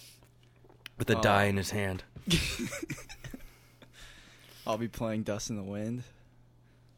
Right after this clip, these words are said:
Speaker 2: acoustic.
Speaker 1: Oh, Jesus Christ.
Speaker 2: Um, okay.
Speaker 1: N-, we need to have, like, a D J come play some Flume.
Speaker 2: <laughs> Dude, he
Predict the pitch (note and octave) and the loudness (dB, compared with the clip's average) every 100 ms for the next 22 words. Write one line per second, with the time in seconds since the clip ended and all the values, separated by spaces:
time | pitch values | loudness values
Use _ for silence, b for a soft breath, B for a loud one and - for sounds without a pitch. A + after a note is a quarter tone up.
0 | - - - - A2 G#2 G2 A#2 A#2 E2+ | -20 -20 -18 -6 0 2 2 0 -2 -8
1 | D#2 D2 - F#2 E2 - - - - - | -8 -8 -6 -4 -4 -6 -12 -16 -20 -20
2 | - - G#2 G2+ F#2+ - - A#2+ - - | -20 -12 -8 -6 -8 -12 -14 -18 -20 -20
3 | - - - - - - - - - - | -20 -20 -20 -20 -20 -20 -14 -12 -10 -8
4 | F2+ D2 D2 A2 G#2+ A2+ B2 G#2+ G2+ F#2+ | -6 -6 -2 0 2 4 4 6 4 4
5 | F#2 F2 E2 F2+ F2 E2+ D#2 F#2 F2+ F2 | 2 -2 -4 -6 -2 -2 -2 -2 -2 -2
6 | F2+ D2+ - D2 D#2+ C#2+ C2+ - - B | -4 -8 -8 -4 -4 -4 -8 -14 -20 B
7 | B B B B - D3+ - - D#3+ - | B B B B -2 0 2 2 0 -2
8 | - - - - - - D3+ C3 E3 | -14 -20 -16 -16 -16 -6 0 2 0